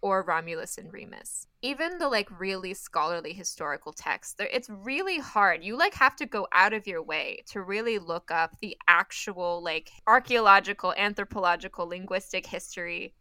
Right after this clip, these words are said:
of how Rome came about. Like, in so many ways, uh, most civilizations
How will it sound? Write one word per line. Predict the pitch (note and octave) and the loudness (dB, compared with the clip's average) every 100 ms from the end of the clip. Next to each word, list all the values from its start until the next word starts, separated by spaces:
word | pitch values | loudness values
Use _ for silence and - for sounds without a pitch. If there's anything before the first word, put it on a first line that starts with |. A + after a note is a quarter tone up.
| - | 0
of | A3 | 0
how | A3 B3+ B3 A#3 | 6 8 8 8
Rome | F#3+ F3+ F3 F3 E3+ _ - | 2 0 2 -2 -10 _ -14
came | - F#3 | -10 -8
about. | F3 - A#2 G#3 - _ _ _ - | -4 2 4 4 0 _ _ _ -2
Like, | C#4 D#4+ | -2 -2
in | D#4 | -6
so | D#4 D#4+ | -2 0
many | G#4 G4 | -2 -4
ways, | G#3 G3 G3+ G3+ - | 0 0 0 -6 -6
uh, | G#3+ G3+ | -4 -4
most | G3 F#3+ G#3+ - | -4 -4 -4 -4
civilizations | G#3 G3+ F3+ D#3+ F3+ F3 F3 - | -2 0 -2 -4 -6 -10 -8 -12